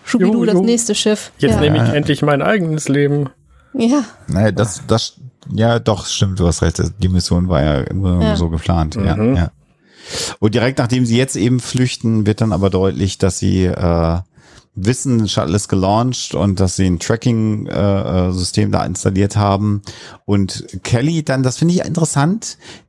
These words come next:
Speaker 3: die dann sagt, „Naja, das ist aber jetzt auch ein echt hohes Risikospiel, was du hier gerade spielst.“ Ähm, ist ja auch interessant, dass, äh, Kelly hier, äh,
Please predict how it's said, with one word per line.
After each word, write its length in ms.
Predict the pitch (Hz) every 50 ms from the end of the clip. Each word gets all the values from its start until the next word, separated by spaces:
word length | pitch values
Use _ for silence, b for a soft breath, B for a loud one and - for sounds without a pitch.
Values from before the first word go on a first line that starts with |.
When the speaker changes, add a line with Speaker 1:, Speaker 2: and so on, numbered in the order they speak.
| -
Speaker 3:
die 120 | - 139 135
dann 200 | 135 131 127 120
sagt, 300 | 123 123 127 - _ -
„Naja, 280 | 113 107 107 110 120
das 200 | 123 120 110 -
ist 120 | 123 123 131
aber 180 | 120 117 101 107
jetzt 140 | 117 -
auch 120 | 73 - -
ein 100 | 123 -
echt 280 | - - 120 - - _ _ _ - _ _ - - - -
hohes 420 | - 135 135 139 135 - - - -
Risikospiel, 800 | 127 131 120 123 - - 101 95 - - - - 98 98 92
was 120 | 85 90 -
du 100 | - 92
hier 140 | 85 95 90
gerade 240 | - 82 80 82 82
spielst.“ 640 | 82 - - - - 90 101 120 - - - - - B B B B B B B B B B B -
Ähm, 360 | - 110 110 110 107 110 - -
ist 140 | - - -
ja 80 | - -
auch 140 | 127 - 185
interessant, 400 | 160 131 110 - 101 90 87 -
dass, 240 | 101 - - -
äh, 160 | - 80 101 101
Kelly 380 | - - 113 113 131 143 139
hier, 540 | 131 131 - 135 135 135 131 131 127 - - -
äh, 180 | - 50 -